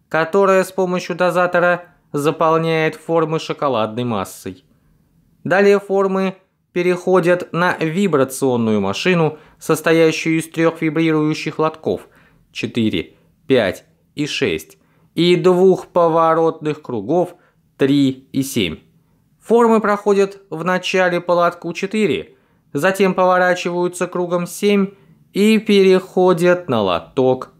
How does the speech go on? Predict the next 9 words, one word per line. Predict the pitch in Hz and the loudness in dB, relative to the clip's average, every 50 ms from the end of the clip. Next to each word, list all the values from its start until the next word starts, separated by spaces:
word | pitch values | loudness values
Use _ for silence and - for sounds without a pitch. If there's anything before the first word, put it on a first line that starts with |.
| _ _ - | _ _ -4
пять. | - 101 85 - - - _ _ _ _ _ _ _ _ _ _ _ _ _ _ _ - | -2 -2 -2 -2 -6 -12 _ _ _ _ _ _ _ _ _ _ _ _ _ _ _ -4
Пройдя | 156 151 147 147 147 147 143 147 156 147 139 - - - | -2 0 0 0 0 -2 -4 -4 -4 -4 -4 -6 -6 -4
этот | 190 208 208 208 185 - | -4 -4 -2 -4 -6 -6
лоток, | - 110 107 - - 107 90 - - _ _ _ _ _ _ _ _ _ _ _ _ | -6 -6 -6 -6 -8 -10 -12 -12 -14 _ _ _ _ _ _ _ _ _ _ _ _
форма | - - - 202 220 220 214 202 202 196 196 196 190 | -14 -4 0 2 4 4 4 4 2 2 2 0 0
переносится | 190 - 196 180 190 185 185 185 190 196 185 190 - 180 180 - - - 185 185 180 175 180 - _ _ _ _ - | -2 -4 -4 -2 -2 -2 -2 -2 -2 -2 -4 -4 -6 -10 -10 -10 -8 -4 -2 0 0 -2 -4 -10 _ _ _ _ -2
поворотным | - 175 175 175 175 175 175 180 180 180 175 180 - - 175 175 170 | 0 2 2 4 4 4 2 2 2 0 -2 -4 -6 -8 -6 -6 -6
кругом | 160 - - 170 175 175 160 147 160 151 147 143 | -8 -8 -6 -4 -4 -4 -2 -4 -4 -4 -4 -8
три | _ - 180 190 208 220 262 262 - | _ -4 -2 0 0 0 -2 -4 -8